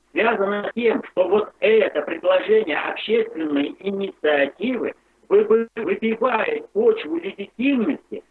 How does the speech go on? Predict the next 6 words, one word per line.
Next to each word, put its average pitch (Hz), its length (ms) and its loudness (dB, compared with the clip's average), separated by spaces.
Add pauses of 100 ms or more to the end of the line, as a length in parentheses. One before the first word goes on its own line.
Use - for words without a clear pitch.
(120)
из-под 208 500 0
киевской 226 640 0
банды, 220 640 0 (340)
то 233 160 2
есть - 200 2
рушится. 208 580 -4